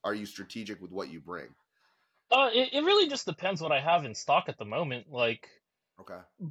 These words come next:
Speaker 2: but I will say, because my mentor, or, like, my, my dad, e-, essentially he's just my dad, Steve Angeli, I always vend with Steve. Like, we'll either
Speaker 1: Yeah.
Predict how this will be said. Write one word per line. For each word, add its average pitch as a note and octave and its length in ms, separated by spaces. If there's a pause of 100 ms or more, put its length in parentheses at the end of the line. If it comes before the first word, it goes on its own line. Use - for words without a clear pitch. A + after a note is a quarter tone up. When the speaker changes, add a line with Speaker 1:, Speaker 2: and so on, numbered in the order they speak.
(360)
Speaker 2:
but G#3 180
I G3+ 100
will A3 200
say, F#3+ 500 (360)
because F3 800 (760)
my D#3 240
mentor, C#3+ 680
or, B2 60
like, A2 220
my, A#2 200
my A#2 120
dad, A2 460
e-, D3 60
essentially C3+ 520
he's A2+ 140
just A#2 160
my G#2 120
dad, G#2+ 360
Steve C3+ 300
Angeli, C#3+ 540
I B2 140
always C#3 520
vend A2+ 240
with A#2 120
Steve. A#2 420 (140)
Like, A#2+ 180
we'll C#3 200
either D3 360
Speaker 1:
Yeah. A#2 120